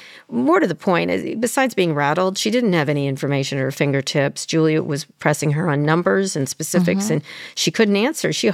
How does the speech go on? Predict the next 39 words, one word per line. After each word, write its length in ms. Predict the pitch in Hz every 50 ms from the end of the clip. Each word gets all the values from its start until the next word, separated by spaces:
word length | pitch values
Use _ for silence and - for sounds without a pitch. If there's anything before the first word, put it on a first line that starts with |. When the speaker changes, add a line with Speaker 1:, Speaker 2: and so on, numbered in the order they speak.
| - -
Speaker 1:
she 140 | - -
hardly 360 | 208 180 247 262 262 - 254 233
knew 200 | 208 208 214 202
how 100 | 208 196
many 160 | 190 185 185
people 280 | - 196 185 - 190
were 100 | 185 180
on 80 | 170 170
hi-, 140 | 165 175 202 - -
Twitter 420 | - 202 190 180 175 170 170 -
on 220 | - 165 170 160 160
daily 300 | 175 170 170 170 170 160
use. 300 | 175 220 240 170 151 -
She 100 | - -
sort 160 | - 190 165
of 80 | 160
was 100 | 170 156
like, 140 | 165 - -
"I 120 | - 170 214
don't 140 | 226 196
know, 240 | 156 135 143 165 175 _ -
two 80 | -
hundred 240 | 196 196 185 - 160 -
fifty 240 | 190 190 - -
million." 420 | - 185 175 170 185 190 196 208 214 -
Speaker 2:
Yeah, 240 | 277 285 277 262 240
and 80 | 233
we 80 | 240 240
should 160 | - - 233
also 220 | 214 208 - - 185
note 180 | 175 165 151
she 140 | - - 185
was 100 | 170 160
pushing 300 | - - 160 - 160 143
back 240 | 143 139 139 - -
on 160 | 139 139 135 -
Yoel's 520 | - 151 143 131 127 127 131 135 - - - -
Speaker 1:
Points, 200 | - - 349 285 165
the 40 | 160